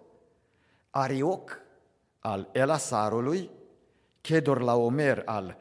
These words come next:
Elamului, Tideal al Goimului. Au luat prizonieri și cinci împărați și împreună cu Lot, Geneza paisprezece cu doi, pe cine?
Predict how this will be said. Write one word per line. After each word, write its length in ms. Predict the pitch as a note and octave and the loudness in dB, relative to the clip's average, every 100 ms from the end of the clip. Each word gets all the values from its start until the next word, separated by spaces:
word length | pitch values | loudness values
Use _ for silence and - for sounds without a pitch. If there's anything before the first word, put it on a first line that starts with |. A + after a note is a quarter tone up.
| - | -8
Elamului, 840 | - E3 A#2 G2 G2 A2 C3 E3+ - - _ _ _ _ | 0 2 2 -2 -2 0 0 -2 -10 -20 _ _ _ _
Tideal 680 | - C#3+ A#2 B2 C3 B2 - - - | -6 -2 -2 0 -2 -4 -10 -20 -10
al 420 | A2+ G#2+ G#2+ - - | -6 -4 -4 -10 -10
Goimului. 760 | A2 A#2+ G#2 D#2+ C#2+ B1+ A1 _ _ _ _ _ _ _ - - | -2 0 -2 -6 -10 -14 -18 _ _ _ _ _ _ _ -18 0
Au 180 | C#3+ | 4
luat 280 | C3+ F#3 G3+ | 4 4 0
prizonieri 640 | - E3+ C#3 B2+ B2 E3 F#3 | 0 2 4 2 2 0 -2
și 280 | - - - _ _ - - | -6 -10 -18 _ _ -8 -4
cinci 240 | G3 - | -2 0
împărați 520 | C3 G#2 A#2+ D#3 - | -2 0 0 0 -4
și 160 | - E3+ | -2 -2
împreună 380 | D3+ B2 A2+ G#2 | 0 0 -2 -4
cu 160 | F#2+ | -4
Lot, 340 | F2+ B2+ E3 - | 0 0 0 -4
Geneza 340 | A2+ A2 G#2 | -4 -2 -2
paisprezece 440 | - B2 A#2+ A2 | 0 0 -2 -8
cu 100 | A2 | -6
doi, 200 | F#2 A#2 | -2 -2
pe 100 | A#2 | -2
cine? 400 | A#2+ F3 A2+ D2 | -4 -2 -2 -4